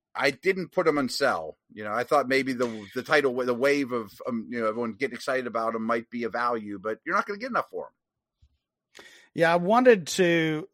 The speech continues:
Speaker 2: I, I did want to talk about this. We were looking at his, uh, his A D P history before we, uh, started the show here, and it really is surprising. So he, he enters the league in twenty twenty. Uh, our,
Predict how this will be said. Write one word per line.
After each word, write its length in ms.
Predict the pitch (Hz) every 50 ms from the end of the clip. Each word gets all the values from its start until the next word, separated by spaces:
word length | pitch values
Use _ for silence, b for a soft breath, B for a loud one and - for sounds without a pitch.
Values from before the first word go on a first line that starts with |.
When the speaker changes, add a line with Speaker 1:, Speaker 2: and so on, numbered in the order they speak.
| 508 - - - - - 147 160 160 - -
Speaker 2:
I, 160 | 156 156 147 151 165
I 20 | 170
did 260 | 151 139 190 196 190
want 180 | 190 180 165
to 40 | 151
talk 300 | 135 - 165 160 165 -
about 260 | 175 147 135 127 131
this. 240 | - 135 127 127 -
We 120 | 151 156 151
were 300 | 147 160 165 175 160 - _ _ _ _ _ _ - - _ _ _ -
looking 640 | - - 277 - 180 180 185 185 - - 170 165
at 80 | 160 156
his, 320 | 131 160 160 151 131 123
uh, 240 | 147 139 135 131 131 - - B B B B B
his 180 | B 170 160 147
A 120 | 165 170
D 140 | 180 165 175
P 240 | 135 - 175 170 147
history 580 | 113 123 175 180 - - - 170 156 147 139 135
before 500 | 135 135 131 - - 165 160 156 151 151
we, 520 | 143 139 143 139 139 139 131 131 131 - b b b b b b b b b b b -
uh, 120 | - -
started 440 | - - - 175 170 160 160 139 127
the 60 | 127
show 360 | - - - 165 180 240 277
here, 340 | 185 139 139 135 131 131 135
and 180 | 131 127 131 - _
it 120 | - 151 143
really 320 | 147 170 208 233 226 196
is 120 | 175 -
surprising. 560 | - 151 - - 156 165 196 208 156 143 131 135
So 180 | - 175 165
he, 260 | 165 175 175 160 147 B B B B B B
he 180 | - 190 165 151
enters 300 | 180 214 233 226 180 151
the 80 | 214
league 400 | 180 180 185 185 190 196 196 190
in 140 | 175 160 160
twenty 340 | - - 160 156 165 202 208
twenty. 480 | - - 156 135 127 127 123 143 160 B B B B B B B
Uh, 240 | - 135 135 135 139 - -
our, 400 | 156 151 156 151 156 156 160